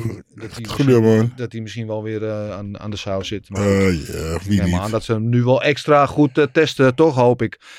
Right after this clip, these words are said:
Speaker 1: Ehm, Smike drieënzeventig. Hey, Mike, goedemorgen. Eh, is het voor Joe Anderson Brito tijd voor een top vijftien vechter? Wat een baas.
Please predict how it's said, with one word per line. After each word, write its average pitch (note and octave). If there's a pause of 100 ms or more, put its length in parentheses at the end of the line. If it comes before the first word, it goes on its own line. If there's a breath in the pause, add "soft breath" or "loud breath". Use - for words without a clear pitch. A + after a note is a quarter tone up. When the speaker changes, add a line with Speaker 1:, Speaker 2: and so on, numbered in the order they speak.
(200 loud breath)
Speaker 1:
Ehm, D3
Smike G3
drieënzeventig. G3+
Hey, A2+
Mike, C3
goedemorgen. D3
Eh, D3+
is E3
het D3
voor D3+
Joe C#3+
Anderson C#3
Brito C#3
tijd C3+
voor C3
een B2
top C3+
vijftien D#3+
vechter? C#3
Wat E3+
een E3+
baas. D3+